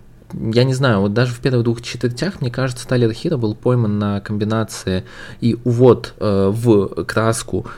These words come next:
э, при гипотетическом по-, проходе Дерека Уайта раз пять-шесть.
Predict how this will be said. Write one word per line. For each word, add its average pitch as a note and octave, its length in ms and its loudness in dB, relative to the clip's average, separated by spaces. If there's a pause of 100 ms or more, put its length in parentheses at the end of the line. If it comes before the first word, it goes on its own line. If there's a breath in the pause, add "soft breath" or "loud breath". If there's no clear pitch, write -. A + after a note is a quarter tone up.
э, F#2+ 240 -2
при G2+ 360 0
гипотетическом G#2+ 800 -4
по-, G2 420 0
проходе G2+ 460 -2
Дерека G#2+ 320 0
Уайта G3 300 -4
раз A#2+ 300 -4
пять-шесть. - 680 -6